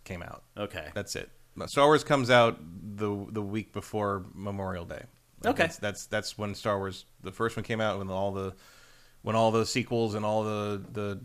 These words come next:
Speaker 1: the original, the original trilogy and the prequels all came out that, that week.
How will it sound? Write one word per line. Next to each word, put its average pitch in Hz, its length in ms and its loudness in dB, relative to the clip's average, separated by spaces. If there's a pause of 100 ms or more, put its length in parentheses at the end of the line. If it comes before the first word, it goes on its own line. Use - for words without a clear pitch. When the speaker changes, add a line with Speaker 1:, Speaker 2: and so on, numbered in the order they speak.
Speaker 1:
the 104 120 -6
original, 107 300 -2
the 101 200 -4
original 131 300 2
trilogy 120 400 2
and 110 120 2
the 101 40 -2
prequels 101 400 -4
all 98 120 -2
came 98 200 -6
out 98 180 -6
that, 92 260 -4 (140)
that 98 220 -4
week. 80 280 -12